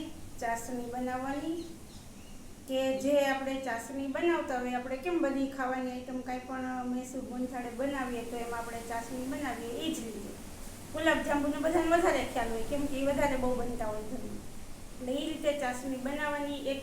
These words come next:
તારી. અને પછી એમાં જે આપણે મેથીનો ઘીમાં શેકેલો ભૂકો છે ઈ ધીમે ધીમે ઉમેરતો જવાનો અને હલાવતો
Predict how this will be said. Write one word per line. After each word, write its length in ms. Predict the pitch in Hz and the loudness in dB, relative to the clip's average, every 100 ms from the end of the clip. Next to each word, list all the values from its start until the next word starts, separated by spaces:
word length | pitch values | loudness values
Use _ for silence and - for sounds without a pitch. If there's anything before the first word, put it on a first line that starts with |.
| - | -6
તારી. 320 | 196 - - - - - - - - - - - | -8 -8 -10 -12 -12 -12 -12 -12 -12 -12 -10 2
અને 240 | 269 277 277 277 269 269 | 6 6 6 4 2 0
પછી 300 | 269 - 285 | -2 0 0
એમાં 320 | 254 254 254 208 | 2 0 -2 0
જે 80 | 254 233 | 0 0
આપણે 280 | - 233 240 233 233 233 233 226 226 | -2 -4 -2 -2 -2 -2 -2 -4 -4
મેથીનો 520 | 226 - 254 240 240 240 240 233 - | -6 -6 -4 -4 -2 -2 -2 -6 -8
ઘીમાં 340 | 233 240 233 233 | -6 -4 -4 -4
શેકેલો 380 | 226 - 226 220 202 | -6 -8 -8 -8 -8
ભૂકો 280 | 247 247 294 285 | -6 2 2 2
છે 240 | 285 302 285 294 - - - - - - 254 | 0 2 2 2 -8 -12 -12 -12 -10 -8 -4
ઈ 100 | 247 | -2
ધીમે 240 | 247 247 269 | 0 2 2
ધીમે 260 | 254 254 254 254 254 254 240 262 | 2 2 0 0 -2 -4 -2 0
ઉમેરતો 340 | 285 285 285 269 | 0 0 0 2
જવાનો 460 | 269 262 262 262 262 254 | 2 0 0 -2 -2 -2
અને 160 | 233 226 | -4 -4
હલાવતો 420 | 220 247 247 247 | -2 -2 -2 -2